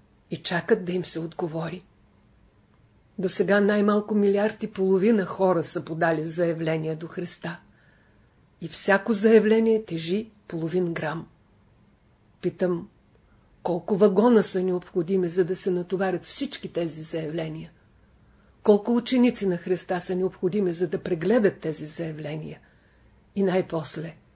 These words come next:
колко време е необходимо на Христа, за да тури резолюция на тези заявления? Обаче този въпрос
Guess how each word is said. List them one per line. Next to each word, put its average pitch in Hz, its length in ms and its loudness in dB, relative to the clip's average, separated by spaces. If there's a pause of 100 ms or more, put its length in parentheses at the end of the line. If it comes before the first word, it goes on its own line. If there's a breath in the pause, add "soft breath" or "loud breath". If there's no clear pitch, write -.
(540)
колко 247 420 2
време 180 420 2
е 175 100 0
необходимо 175 600 -2
на 170 120 -2
Христа, 175 640 -6 (420 soft breath)
за 180 180 -2
да 160 120 -8
тури 180 560 2
резолюция 185 800 0
на 156 100 -8
тези 156 320 -4
заявления? 156 760 -8 (1600)
Обаче 160 420 -8
този 175 260 -4
въпрос 165 680 -8